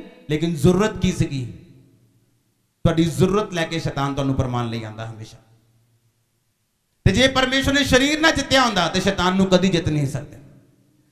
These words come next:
परमेश्वर ने कहा, "शैतान इंसान केवल रोटी से नहीं परंतु परमेश्वर के मुख से निकले वचन से जिंदा रहेगा।"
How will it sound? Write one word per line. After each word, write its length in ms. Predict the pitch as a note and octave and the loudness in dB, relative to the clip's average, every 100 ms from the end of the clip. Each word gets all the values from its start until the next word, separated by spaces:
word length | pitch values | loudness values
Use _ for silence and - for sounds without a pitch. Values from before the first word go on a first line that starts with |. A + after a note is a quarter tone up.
| _ | _
परमेश्वर 280 | F3 G3 A3 | 0 2 4
ने 60 | A#3+ | 6
कहा, 140 | B3+ | 6
"शैतान 500 | B3+ B3 C4+ D4+ C#4+ A#3+ | 6 4 6 4 2 0
इंसान 420 | A#3 G#3 C4 C#4 | 6 6 6 4
केवल 220 | B3 B3 | 6 8
रोटी 260 | A#3+ B3 A#3+ | 8 8 6
से 80 | A3 | 6
नहीं 120 | G3+ | 8
परंतु 260 | F#3+ F#3+ | 6 6
परमेश्वर 420 | G3+ G#3+ G3+ G3+ A3 | 6 6 4 4 4
के 80 | |
मुख 260 | F#3 G#3 C4 | 6 6 4
से 140 | - | 4
निकले 280 | F#3+ F3 E3+ | 4 4 4
वचन 280 | C#3+ D#3+ F3 | 4 4 4
से 120 | C#3+ | 4
जिंदा 240 | B2+ B2 B2 | 4 2 0
रहेगा।" 300 | A2+ A#2 | -2 -8